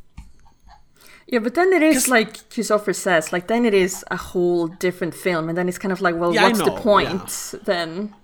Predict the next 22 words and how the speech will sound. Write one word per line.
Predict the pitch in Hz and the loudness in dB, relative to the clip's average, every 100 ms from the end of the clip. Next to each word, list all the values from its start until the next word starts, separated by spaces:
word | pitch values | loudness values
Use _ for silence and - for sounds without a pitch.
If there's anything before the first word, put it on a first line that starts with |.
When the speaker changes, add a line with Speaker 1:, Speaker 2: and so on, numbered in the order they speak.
| - | -12
Speaker 1:
you | 180 | -10
know? | 117 202 - - _ - _ _ _ - - - | -8 -10 -12 -20 _ -20 _ _ _ -20 -6 2
Speaker 2:
I, | 208 190 | 2 2
I | |
guess, | 208 - - - - | -2 -6 -6 -6 -4
yeah. | 196 185 165 175 180 - | -2 -2 -4 -10 -8 -2
Speaker 1:
Yeah. | 156 151 147 | 0 2 0
Speaker 2:
Um, | 143 139 135 127 _ _ _ _ _ _ _ _ - | -2 -6 -8 -10 _ _ _ _ _ _ _ _ -2
but | 196 | -2
it's, | 190 | -2
it, | 220 208 - | -8 -12 -8
but, | 233 202 | -2 0
but | 208 220 | 2 0
for | 247 | 0
me, | 233 247 254 233 214 | 0 0 0 -2 -8
for | - - | -10 -4
me, | 214 220 247 262 262 | -2 -2 -2 -2 -2
the, | 220 196 185 170 160 156 | -4 -4 -6 -6 -4 -2
uh, | 151 143 139 131 104 58 60 60 62 - | -2 -2 -2 -4 -6 -12 -18 -20 -20 -20
the | 147 156 | -8 0
over-the-top | 202 220 247 208 196 156 | 2 2 0 2 0 0
action | 143 151 - 147 143 135 | 0 -2 -2 -4 -6 -10